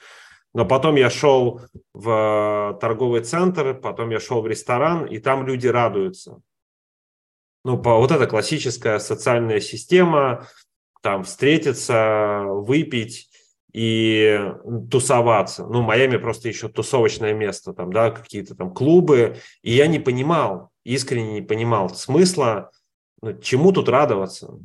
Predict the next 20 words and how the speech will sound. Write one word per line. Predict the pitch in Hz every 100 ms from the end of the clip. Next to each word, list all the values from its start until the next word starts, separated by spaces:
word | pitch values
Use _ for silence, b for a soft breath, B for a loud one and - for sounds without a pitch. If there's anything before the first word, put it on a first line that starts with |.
| - _
если | - 110
у |
меня | 101
был | 95 101
вопрос | 98 98 104 92 - _ _ _ _ _ _ -
к | 123
ним. | 135 127 92 90
Но | 110
хотя | 107 117 165 170
это | 135 117
как | 117 117
бы |
не | 123 123
к |
ним | 160 180
вопрос, | 127 110 113 -
это | 95 110
мой | 127
собственный | 117 92 - 101
вопрос. | 95 95 95 92